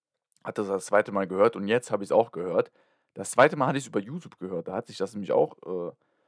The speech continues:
irgendwer, keine Ahnung, äh, das war damals eine Frau, die sich das, glaub ich, einfach zu Herzen genommen hatte und das Sprechen geübt hatte und hatte das dann gratis da hochgeladen.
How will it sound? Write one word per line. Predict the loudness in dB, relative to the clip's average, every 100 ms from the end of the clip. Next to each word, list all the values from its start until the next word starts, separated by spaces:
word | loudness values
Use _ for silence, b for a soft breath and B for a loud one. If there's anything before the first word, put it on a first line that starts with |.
| _ _
irgendwer, | -2 0 -2 2 2 2 -2
keine | -4 -6 -6
Ahnung, | -6 -8 -8 -8
äh, | -6 -6 -8
das | -4
war | -2
damals | -2 -4 -8
eine | -12
Frau, | -8 -6
die | -6
sich | -8
das, | -4 -2
glaub | 0 0
ich, | 0 -8 _ _ _ -14
einfach | -2 2 2 0
zu | -8 0
Herzen | 0 0 -4
genommen | -2 -2
hatte | -2 -2 -4
und | -4 -8
das | -10 -12 -16
Sprechen | -20 -16 -14 -12 -14
geübt | -14 -6
hatte | -6 -6
und | -10
hatte | -10 -6
das | -6 -4
dann | -8 -6
gratis | -4 -4 -4
da | -6
hochgeladen. | -6 -6 -8 -6 -6 -6 -12